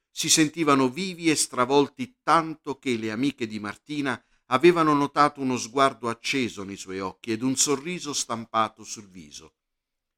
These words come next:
Il barista sotto casa di Pietro gli aveva detto: "Sor Pie, stanotte avete dormito, ve siete svegliato col sorriso." La vita per tutti e due stava cambiando.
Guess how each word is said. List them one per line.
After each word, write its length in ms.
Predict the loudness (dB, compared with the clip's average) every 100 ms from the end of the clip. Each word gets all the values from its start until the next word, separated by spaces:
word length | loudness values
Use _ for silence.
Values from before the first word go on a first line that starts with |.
| _
Il 160 | -6 -2
barista 580 | 2 4 2 0 0 -2
sotto 320 | -2 -10 -8
casa 300 | 0 0 0
di 120 | -12
Pietro 500 | -10 -8 -6 -10 -14 _ _
gli 140 | 0 2
aveva 280 | 2 -2
detto: 460 | -6 -14 -16 -20 -20 _ _ _ _
"Sor 280 | 8 8
Pie, 500 | 8 6 6 4 -6 _ _
stanotte 640 | -8 4 6 8 6 6
avete 320 | 4 4 4
dormito, 580 | 2 0 2 2 0 2
ve 140 | 4 4
siete 280 | 4 2
svegliato 640 | -2 0 2 6 6 6 2
col 180 | 2 4
sorriso." 800 | 2 2 2 2 2 -6 -10 _ _ _ _ _ _ _ _ _
La 140 | 0 0
vita 320 | 0 -2 -2
per 180 | -2 -6
tutti 300 | -10 -4 -4
e 80 | -2
due 260 | -4 -4
stava 400 | -2 0 2 2
cambiando. 680 | -2 -8 -8 -10 -12 -16 -20